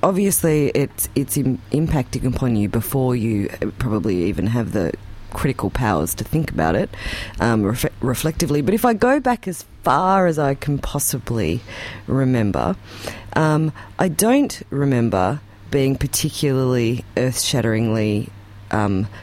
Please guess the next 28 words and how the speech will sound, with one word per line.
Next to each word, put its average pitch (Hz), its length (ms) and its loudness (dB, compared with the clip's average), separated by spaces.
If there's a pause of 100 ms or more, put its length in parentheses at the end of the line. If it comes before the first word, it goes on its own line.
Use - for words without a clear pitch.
(120)
moved 123 580 0
by 107 180 2
biological 101 920 0 (260)
difference - 540 -4
in 101 140 0
any 82 160 2
way. 71 320 0 (400)
Uh, 123 160 2
it's - 120 -2
not 160 220 2
something 151 320 2
that 127 140 4
I, 123 200 4
I - 60 2
mean, 165 160 4
I, 135 220 0 (160)
I 135 100 2
noted 135 460 2
it. 320 240 2
I 143 60 4
remember 139 360 4
noting 123 520 2
it. 175 140 2
I've 139 120 -2
got - 160 -2
two 127 160 0
older 101 140 0
brothers. 113 520 0